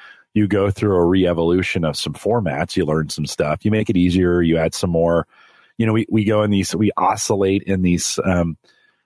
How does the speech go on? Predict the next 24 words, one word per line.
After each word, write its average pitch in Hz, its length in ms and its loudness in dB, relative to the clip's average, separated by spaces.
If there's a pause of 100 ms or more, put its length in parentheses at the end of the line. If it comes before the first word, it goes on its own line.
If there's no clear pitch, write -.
(120)
these, 95 380 2
uh, 87 120 2
waves 95 480 2
of, 92 260 0
uh, 92 160 2
"I'm 95 120 0
gonna 104 120 2
make 101 160 0
it 92 60 -2
really 101 160 2
complicated, 98 920 0
and 92 120 0
then 101 80 2
that's 107 160 0
just - 140 -4
too 113 120 -2
much 101 200 -2
work. 98 420 0
So - 180 -2
I'm 98 120 0
gonna 101 140 0
bring 95 180 0
the 98 100 0
production 95 600 -2